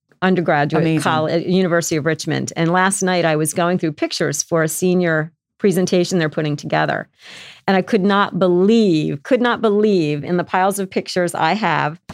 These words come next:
Speaker 1: that what I
Speaker 2: Ugh.
Speaker 1: got my hands
Speaker 2: <laughs>
Speaker 1: on was a picture of those days. And this was my, you know, my
Speaker 2: Bed
Speaker 1: home away
Speaker 2: rest.
Speaker 1: from home.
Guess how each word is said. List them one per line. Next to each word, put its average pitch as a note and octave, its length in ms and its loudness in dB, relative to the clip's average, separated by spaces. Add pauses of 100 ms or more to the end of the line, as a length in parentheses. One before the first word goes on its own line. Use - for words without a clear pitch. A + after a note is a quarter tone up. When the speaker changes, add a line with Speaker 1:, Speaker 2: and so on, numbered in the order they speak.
(360)
Speaker 1:
that F3+ 140 2
what G#3 220 4
I A3 180 4
Speaker 2:
Ugh. A#3+ 400 0
Speaker 1:
got A#3 220 4
my A#3+ 140 4
hands A#3 520 2
Speaker 2:
<laughs> G#3 140 4
Speaker 1:
on F3+ 320 2 (400)
was A3 180 4
a G#3+ 60 2
picture C#4 460 2
of A3 120 0
those A3+ 360 4
days. B3+ 640 4
And G#3+ 200 2
this A3 160 0
was B3 200 0
my, A#3+ 440 2
you A3+ 60 0
know, G#3+ 160 2
my G#3+ 220 2
Speaker 2:
Bed C#4 100 2
Speaker 1:
home B3 160 2
away B3 240 4
Speaker 2:
rest. - 100 0
Speaker 1:
from C4 140 0
home. A3+ 540 0